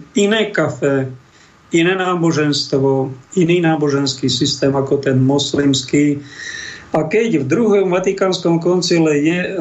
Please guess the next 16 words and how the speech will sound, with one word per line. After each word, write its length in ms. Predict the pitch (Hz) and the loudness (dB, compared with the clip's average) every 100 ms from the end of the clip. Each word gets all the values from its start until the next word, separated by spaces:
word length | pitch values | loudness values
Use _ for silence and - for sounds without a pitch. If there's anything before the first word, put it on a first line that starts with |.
| 143 151 254 - 196 | 0 0 -4 -8 -6
spomínané, 960 | - - 175 185 190 165 147 131 117 120 - _ _ _ _ _ _ _ _ - _ - | -6 -4 0 2 2 2 2 0 -4 -8 -12 _ _ _ _ _ _ _ _ -20 _ -2
že 340 | 143 127 143 | 0 0 0
máme 240 | 156 170 | 0 0
s 80 | 151 | 0
moslimami 720 | 131 165 - 170 165 165 160 | 0 0 2 2 4 2 2
rovnakého 640 | 156 160 170 170 - 170 156 | 0 0 0 -2 -2 0 2
jediného 640 | 160 160 165 170 165 165 160 165 | 2 2 2 2 2 2 2 2
milosrdného 880 | 160 175 - 160 151 160 156 151 | 2 0 0 -2 0 2 2 0
Boha, 500 | 135 127 156 147 156 | -2 0 0 2 0
no 140 | 147 143 | -2 -2
tak 260 | 143 - | -4 -6
to 160 | - 139 | 0 0
je 80 | 135 | 0
taká 400 | 139 - 139 131 | -4 -2 -2 0
sveta 640 | - - 139 139 - 131 | 0 2 2 0 0 -2
finta. 960 | 123 - 165 170 175 160 165 165 160 | 0 2 2 2 0 0 0 0 0